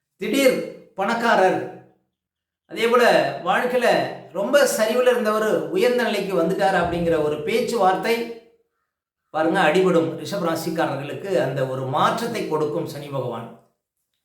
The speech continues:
அப்ப பாருங்க, நீங்க ஒரு குடிசையில இருந்தா கூட, ஒரு கோபுர உச்சிக்கு போகக்கூடிய வாய்ப்புகளை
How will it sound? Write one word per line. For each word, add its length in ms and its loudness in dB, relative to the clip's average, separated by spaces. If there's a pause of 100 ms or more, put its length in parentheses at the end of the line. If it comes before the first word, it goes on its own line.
(420)
அப்ப 280 2 (400)
பாருங்க, 480 2
நீங்க 560 -2 (580)
ஒரு 560 0
குடிசையில 360 2
இருந்தா 360 2
கூட, 280 4
ஒரு 280 -2
கோபுர 400 6
உச்சிக்கு 460 -4
போகக்கூடிய 340 -4
வாய்ப்புகளை 540 -2